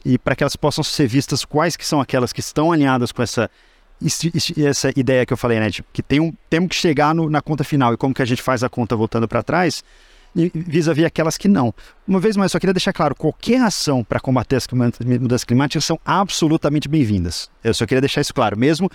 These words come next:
se talvez não consiga ser hoje alinhado com a ciência, tudo bem, começa a jornada, não, não pare por conta disso.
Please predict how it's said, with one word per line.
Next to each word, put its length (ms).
se 180
talvez 380
não 100
consiga 380
ser 300
hoje 420
alinhado 420
com 100
a 40
ciência, 500
tudo 160
bem, 240
começa 500
a 20
jornada, 440
não, 240
não 220
pare 400
por 140
conta 240
disso. 260